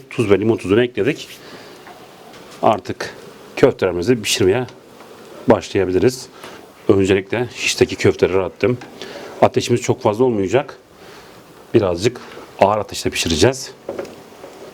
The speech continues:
Bir diğer taraftan da diğer köftelerimizi suyun içine atıyoruz. Çok fazla atmayalım.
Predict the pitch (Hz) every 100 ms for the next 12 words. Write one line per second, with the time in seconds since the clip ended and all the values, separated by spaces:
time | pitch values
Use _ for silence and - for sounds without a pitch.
0 | - - - 131 113 104 90 110 98 107
1 | 87 110 131 - - - - - - -
2 | - - - 95 80 - 85 87 80 78
3 | 110 123 - - - 104 92 - 95 -
4 | 87 127 131 - - - - - - -
5 | - - - - - - - - - -
6 | - - - - - - - - - -
7 | - - - - - - - - - -
8 | - - - - 151 - 131 147 - 101
9 | 196